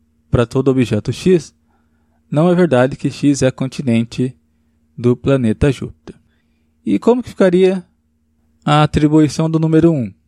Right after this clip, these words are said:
Por exemplo, eu quero dizer que, é, o planeta Terra possui uma lua.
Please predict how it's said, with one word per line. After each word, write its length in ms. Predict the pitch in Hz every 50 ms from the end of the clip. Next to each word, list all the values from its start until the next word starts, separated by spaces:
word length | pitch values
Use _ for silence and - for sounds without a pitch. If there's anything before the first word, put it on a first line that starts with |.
| _ _ _ _ -
Por 160 | - 123 131
exemplo, 320 | 123 117 123 123 117 -
eu 60 | 131
quero 280 | - - - 123 123 123
dizer 300 | 127 120 113 113 127 127
que, 320 | - - - 131 135 131 _ _ _ _ _ _ _ _ _ _ _ -
é, 320 | - - 117 110 110 110
o 80 | 110 110
planeta 480 | - 127 127 123 120 117 110 - 131 131
Terra 300 | - 147 147 151 151 147
possui 560 | - 143 127 - - 151 147 151 156 165 160 _ _ _ _ _ _ _ _ _ _
uma 220 | - 147 160 165 151
lua. 380 | 151 156 135 113 98 107 -